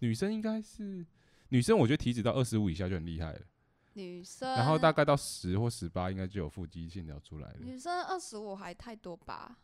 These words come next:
Speaker 1: 我听说，因为女生天生脂肪就会比较多嘛。
Speaker 2: 嗯。
Speaker 1: 那听说女生要练那些肌肉是特别困难，困难的事情。
Speaker 2: 男生较容易一点。
Speaker 1: 所以她好像有一个基数，就是女生跟男生差了十倍。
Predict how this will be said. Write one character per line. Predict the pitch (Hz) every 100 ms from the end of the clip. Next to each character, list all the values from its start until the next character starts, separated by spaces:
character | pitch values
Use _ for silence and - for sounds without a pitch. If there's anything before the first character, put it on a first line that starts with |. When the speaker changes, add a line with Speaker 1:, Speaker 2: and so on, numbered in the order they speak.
| _
Speaker 1:
我 | - 98 98 - _ -
听 | 120 117 117
说， | 117 - 107 101 101 98 -
因 | 117 131
为 | 127 110 101 - _ _ - 95
女 | 92 82
生 | 117 120 117 _ _
天 | 123 117
生 | 117
脂 | 101 82
肪 | 82
就 | 87
会 |
比 | 85
较 | 80
多 | - 76 71
嘛。 | - -
Speaker 2:
嗯。 | 240 180 - _ -
Speaker 1:
那 | 104 92 87 87 _ _ _ - _ _ -
听 | 117 117
说 | 120
女 | 85
生 | 95
要 | 98 92
练 | 98 92
那 | 90
些 |
肌 | 87 92
肉 | 85
是 | 82
特 | 87 104
别 | 78
困 | - 90
难， | 73
困 | 73 85
难 | 73
的 | 78
事 | 78
情。 | 76 - - _ _ -
Speaker 2:
男 | 214 226
生 | 294
较 | 294 254
容 | 180 185
易 | 180
一 |
点。 | 165 -
Speaker 1:
所 |
以 | - - _
她 | 196
好 | 180
像 | 175
有 | 120
一 |
个 | 110
基 | - 113
数， | - 110 78
就 | 82 110
是 | 113
女 | 95
生 | 82 107
跟 | 110
男 | 87
生 | 95
差 | 90 92
了 | 82
十 | - 71
倍。 | - 71